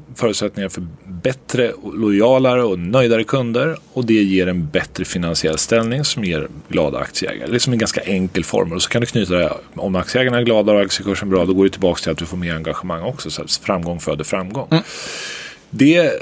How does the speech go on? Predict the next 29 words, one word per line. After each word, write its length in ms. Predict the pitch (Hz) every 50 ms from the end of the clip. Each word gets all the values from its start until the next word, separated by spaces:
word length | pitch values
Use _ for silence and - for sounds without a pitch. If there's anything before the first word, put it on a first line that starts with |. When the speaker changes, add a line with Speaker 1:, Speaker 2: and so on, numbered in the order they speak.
| - - -
Speaker 1:
har 140 | - 131 160
vi, 200 | 143 123 120 113
vi 120 | 101 120
har 60 | 139
inte 160 | 143 147 - 127
bara 160 | 120 117 104
satt 220 | - 123 113 -
ord 260 | - 151 165 160 151
på 80 | - -
det, 60 | 80
utan 220 | 76 76 - 92 104
vi 80 | 120
mäter 400 | 120 120 131 170 175 156 - -
ju 60 | 92
detta. 300 | 76 - - - - - -
Vi 100 | 104 117
mäter 400 | 120 123 131 135 127 - - 139
alla 240 | - 131 123 107 98
dessa 380 | 107 92 - - 95 90 90
tre 280 | - - - 107 107 104 - -
parametrar. 600 | - 113 104 101 98 95 - 117 117 123 123 113 110
Vi 80 | 101 95
mäter 360 | 98 95 90 - - 92 87
medarbetarindex, 1040 | 82 87 101 101 95 92 85 85 87 85 - - 90 101 117 127 127 123 - - -
kundindex 840 | - - - 104 90 85 92 98 110 110 110 113 113 110 - -
och 160 | 110 104 98
giv-, 360 | 98 104 101 104 101 98 -
givetvis 440 | 101 101 95 82 - 95 90 87 -
vår 220 | 90 85 80 80